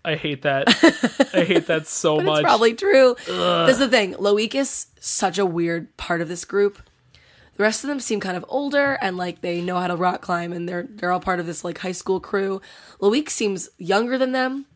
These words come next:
Speaker 2: He, d-, I think he just seems very misplaced.
Speaker 1: Yeah.
Speaker 2: I always kind of wondered the whole time, like,
Speaker 1: He
Speaker 2: what
Speaker 1: shouldn't
Speaker 2: Chloe
Speaker 1: be
Speaker 2: saw
Speaker 1: there.
Speaker 2: in him. I don't, yeah.
Speaker 1: He shouldn't
Speaker 2: He,
Speaker 1: be
Speaker 2: he
Speaker 1: there.
Speaker 2: shouldn't be there.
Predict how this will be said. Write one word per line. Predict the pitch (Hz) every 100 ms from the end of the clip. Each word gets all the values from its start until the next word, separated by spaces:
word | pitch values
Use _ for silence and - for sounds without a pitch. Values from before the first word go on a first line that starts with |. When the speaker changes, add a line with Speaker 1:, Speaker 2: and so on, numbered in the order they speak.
| _ _ _ _ _
Speaker 2:
He, | - 247
d-, | 254 -
I | 269
think | 294
he | 233
just | 196
seems | 190 175
very | 180
misplaced. | 170 165 - 143 131 127
Speaker 1:
Yeah. | 123
Speaker 2:
I |
always | 214 226
kind | 220
of | 190
wondered | 160 180 170 170
the | 160
whole | 165
time, | - 165
like, | 175 -
Speaker 1:
He |
Speaker 2:
what | 240
Speaker 1:
shouldn't | - 294 254
Speaker 2:
Chloe | -
Speaker 1:
be | 311
Speaker 2:
saw | 330 165 170
Speaker 1:
there. | 165
Speaker 2:
in |
him. | 165 165 160 170 _ _ _ _ _ _ _ _ _ _ _ _
I | -
don't, | -
yeah. | 147 -
Speaker 1:
He | -
shouldn't | 196 202
Speaker 2:
He, |
Speaker 1:
be | 202
Speaker 2:
he | 202
Speaker 1:
there. |
Speaker 2:
shouldn't | - 196
be | 185
there. | 175 175 170